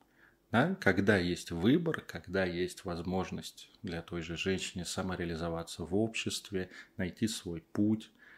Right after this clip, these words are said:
когда дети удорожаются, что происходит постепенно все больше и больше.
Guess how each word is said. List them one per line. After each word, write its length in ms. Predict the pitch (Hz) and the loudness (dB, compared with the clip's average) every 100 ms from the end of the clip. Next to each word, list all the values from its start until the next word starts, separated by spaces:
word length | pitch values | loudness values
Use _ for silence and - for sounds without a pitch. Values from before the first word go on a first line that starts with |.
| - - - | -20 -16 0
когда 720 | 92 80 98 107 101 92 - _ _ _ _ _ _ _ - | 2 6 8 8 8 4 0 _ _ _ _ _ _ _ 4
дети 320 | 98 104 95 | 6 6 2
удорожаются, 960 | 82 85 82 - 82 95 104 - - 98 _ _ _ | 0 -2 -4 -4 -2 -2 -4 -8 -10 -12 _ _ _
что 180 | - - | -8 -6
происходит 680 | - 87 - - 87 82 - | -2 -2 -2 -2 0 0 -6
постепенно 680 | - - - - 98 104 98 | -16 -14 -16 -2 0 2 0
все 220 | - 87 | -2 -4
больше 400 | 80 85 - 95 | -4 -4 -2 -4
и 20 | |
больше. 460 | 95 101 - - | 0 -2 -4 -16